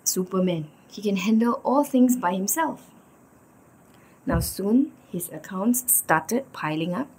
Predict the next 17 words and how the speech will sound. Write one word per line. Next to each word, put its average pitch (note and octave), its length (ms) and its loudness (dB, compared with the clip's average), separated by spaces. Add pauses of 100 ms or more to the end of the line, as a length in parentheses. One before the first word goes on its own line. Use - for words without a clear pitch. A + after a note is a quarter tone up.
(760)
and G#3+ 140 6
he A#3+ 320 6
is F3 180 -2
losing G#3 560 2
track E3+ 480 -2
of F3 160 -6
his F3+ 520 -6
accounts. - 680 -8 (1700)
Then E4 140 2
it E4+ 80 4
was D#4+ 200 4
time G4+ 420 2
to G#3+ 100 4
file G3+ 320 4
his F3 240 0
income G#3+ 340 4
tax. - 480 -12